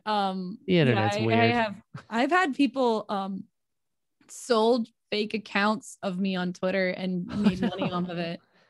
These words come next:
Speaker 1: and I still can't get verified.
Speaker 2: My God, the internet's so weird.
Speaker 1: <laughs>
Speaker 2: It's so weird.
Speaker 1: It's
Speaker 2: What
Speaker 1: like
Speaker 2: are, what are bits? I've heard of bits. I, how does this work? What, what's going on?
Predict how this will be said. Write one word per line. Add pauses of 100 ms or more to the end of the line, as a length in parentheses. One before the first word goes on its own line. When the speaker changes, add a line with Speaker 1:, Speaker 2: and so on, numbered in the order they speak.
(260)
Speaker 1:
and
I
still
can't
get
verified. (600)
Speaker 2:
My
God,
the
internet's
so
weird. (260)
Speaker 1:
<laughs>
Speaker 2:
It's
so
weird. (400)
Speaker 1:
It's
Speaker 2:
What
Speaker 1:
like (100)
Speaker 2:
are,
what
are
bits?
I've
heard
of
bits. (180)
I, (480)
how
does
this
work?
What,
what's
going
on?